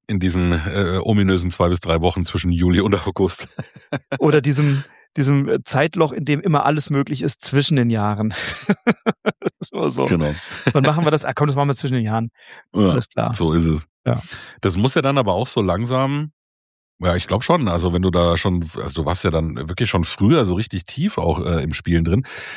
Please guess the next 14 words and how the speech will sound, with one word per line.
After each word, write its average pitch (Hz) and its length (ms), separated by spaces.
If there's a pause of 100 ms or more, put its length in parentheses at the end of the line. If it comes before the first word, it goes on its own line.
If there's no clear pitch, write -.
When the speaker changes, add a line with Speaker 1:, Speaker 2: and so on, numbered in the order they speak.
(100)
Speaker 1:
Äh, 95 220
ich 107 80
muss 143 160
sagen, 110 400
äh, 98 340
ganz 113 220
kurzer 120 240
Nebenexkurs, 120 540
ich 117 200
so, 113 240
so 113 180
zu 139 180
der 131 220
Zeit 131 460